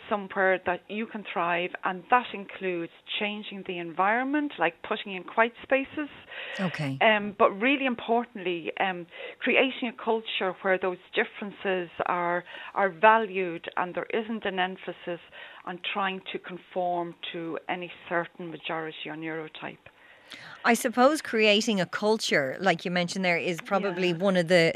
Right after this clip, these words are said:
Speaker 2: the most important things.
Speaker 1: Absolutely. Um, it, it, it's about creating a culture where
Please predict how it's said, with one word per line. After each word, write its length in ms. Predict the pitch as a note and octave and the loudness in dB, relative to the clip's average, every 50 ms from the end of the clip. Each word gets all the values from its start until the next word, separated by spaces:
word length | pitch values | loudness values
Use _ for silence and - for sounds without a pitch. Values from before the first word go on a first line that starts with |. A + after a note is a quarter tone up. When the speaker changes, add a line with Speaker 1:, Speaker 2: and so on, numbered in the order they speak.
| - - | 0 0
Speaker 2:
the 140 | G3 F#3+ F#3 | 2 4 6
most 420 | F3+ F#3 F#3+ A3 C#4+ E4+ - - | 8 8 8 8 8 6 4 4
important 480 | D4 G#3+ F#3+ - F3 D3+ - - D3+ C#3 | 2 2 4 4 2 2 2 0 -2 -2
things. 520 | D#3 D3 A#2+ A#2+ A#2 A#2 - - - - _ _ _ _ _ _ _ _ _ _ _ _ - | 0 -2 -2 -2 -6 -8 -10 -12 -12 -14 _ _ _ _ _ _ _ _ _ _ _ _ -2
Speaker 1:
Absolutely. 880 | - B3 A#3+ - - - C4 A#3 G#3+ G#3 G3 - - - G3 F#3 F3 - - - - - - - - - | -2 -2 -2 -2 -6 -4 -4 -2 -2 -2 -4 -6 -6 -4 -4 -4 -4 -4 -10 -14 -12 -12 -12 -14 -6 0
Um, 400 | - A3+ G#3+ G#3 G3 G3 G3+ G#3 - - _ _ _ - - | 2 2 2 2 0 -4 -6 -6 -6 -6 _ _ _ -12 -8
it, 120 | - - - _ _ - | -8 -8 -8 _ _ -2
it, 120 | - - - _ _ _ _ - - | -2 -2 -4 _ _ _ _ -4 -4
it's 200 | - - - - | -4 -4 -2 -2
about 300 | C4+ - - C4+ C#4+ C#4+ C#4 - - - | 0 4 4 4 4 4 0 -6 -10 -6
creating 340 | - B3 A#3 C4+ B3+ - C4 | -2 0 0 0 -2 -4 -8
a 60 | A#3 | -8
culture 520 | A#3 - - B3 A#3+ A#3 - - A3+ G3+ F#3 - - | -6 -4 -4 -4 -4 -4 -4 -6 -6 -6 -6 -6 -2
where 500 | G#3 G3+ G3+ G3+ G3 G3 G3+ G3 F#3+ | 0 2 2 4 4 4 2 0 -2